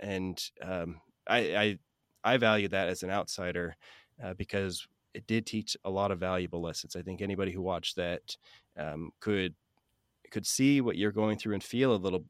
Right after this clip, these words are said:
little bit of what you're going through, but also just put themselves in your shoes for just a second and say, "What would I do in that situation?" And,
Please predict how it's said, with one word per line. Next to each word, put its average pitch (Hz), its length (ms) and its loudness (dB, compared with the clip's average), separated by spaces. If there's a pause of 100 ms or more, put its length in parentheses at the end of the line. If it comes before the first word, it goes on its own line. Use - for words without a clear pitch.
little 120 200 4
bit 104 140 2
of 90 100 0
what 85 120 0
you're 85 140 -4
going 90 240 -2
through, 95 180 -6
but 90 120 0
also 95 520 2 (600)
just - 320 0 (120)
put 120 160 4
themselves 104 680 2 (420)
in 117 120 2
your 110 100 4
shoes 147 260 0
for - 100 -4
just 131 240 0
a - 20 -4
second 165 380 0
and 156 100 -6
say, 202 140 -2
"What 113 220 0
would 123 120 4
I 101 140 4
do 92 240 -2
in 85 80 -2
that 82 160 -6
situation?" 80 600 -6
And, 85 320 -4